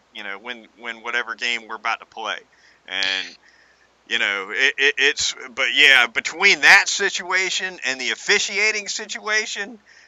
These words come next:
it, it had been some hot tempers over in Knoxville. Greg Sankey, Travis, comes out with a statement today. All these fans, South Carolina, uh, fans and, and, uh, Tennessee fans kinda ju-,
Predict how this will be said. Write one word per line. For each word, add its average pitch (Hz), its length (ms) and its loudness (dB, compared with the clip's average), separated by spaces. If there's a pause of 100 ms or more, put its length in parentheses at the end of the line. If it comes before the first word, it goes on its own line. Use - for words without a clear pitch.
(140)
it, 139 180 0
it 165 180 2
had 165 80 -12
been 208 140 0
some 175 140 -6
hot 175 340 2
tempers 175 400 -4
over 147 320 -2
in 131 80 -2
Knoxville. 139 540 2
Greg 170 320 6
Sankey, 214 420 6
Travis, 139 420 2
comes 170 280 0
out 180 180 6
with 151 80 -2
a 135 60 0
statement 180 400 4
today. 180 260 8 (300)
All 240 180 8
these 220 180 0
fans, 220 460 4
South 196 320 4
Carolina, 220 720 2 (320)
uh, 165 360 4 (240)
fans 190 640 4
and, 143 260 -8
and, 139 260 -2
uh, 135 220 2
Tennessee 196 540 -4
fans 185 480 2
kinda 190 240 2
ju-, 175 180 0